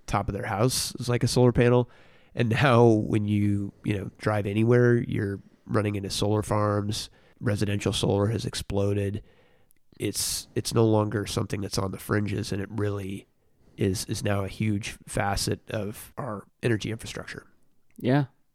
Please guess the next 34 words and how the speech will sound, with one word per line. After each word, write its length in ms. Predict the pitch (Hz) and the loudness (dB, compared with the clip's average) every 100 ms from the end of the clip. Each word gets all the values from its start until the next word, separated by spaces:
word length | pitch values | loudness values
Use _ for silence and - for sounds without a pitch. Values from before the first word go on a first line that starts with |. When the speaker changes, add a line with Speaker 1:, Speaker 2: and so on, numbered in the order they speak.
| _ _ _ _ _ - | _ _ _ _ _ 0
Speaker 2:
We 140 | 139 | 2
just 160 | 135 139 | 2 2
went 160 | 123 | 2
to 80 | 123 | 4
Eastern 240 | 120 - | 2 2
Oregon 400 | 117 120 139 107 | 4 4 2 0
and 300 | 104 104 98 - - | 0 -2 -4 -10 -6
to 180 | - 101 | 0 0
see 220 | - 110 | 0 -2
the 100 | 107 | 0
family, 460 | - 110 117 110 107 | 0 0 0 -2 -2
and, 200 | 101 98 | -2 -4
uh, 140 | 101 110 _ _ _ _ _ _ _ _ - | -4 -6 _ _ _ _ _ _ _ _ -2
there's 360 | 104 104 - - - _ - | 0 0 -4 -12 -20 _ -6
some 200 | - 104 | -2 0
solar 300 | - 120 120 | 4 4 4
farms 340 | 107 101 101 | 2 0 0
out 180 | 101 98 | -2 0
that 160 | 98 | 0
way 160 | 90 95 | 2 0
now, 260 | 98 92 - - | 0 -4 -6 -14
you 140 | - 117 | -6 -2
know, 120 | 98 | 0
not 220 | 101 95 | 0 -2
just 240 | 82 110 - | -2 -6 -2
the 120 | 98 | 0
wind 240 | 110 110 | 2 2
turbines. 500 | 110 101 95 104 - _ _ _ _ _ _ _ _ - | 0 0 -2 -4 -10 _ _ _ _ _ _ _ _ -4
Speaker 1:
So 180 | - 156 | 2 4
for 260 | 139 127 - | 6 4 0
those 320 | 113 127 131 | 4 8 8
who 80 | 113 | 6
like 240 | 110 104 | 4 4
numbers, 640 | 113 113 104 95 113 - | 4 2 2 0 -2 -4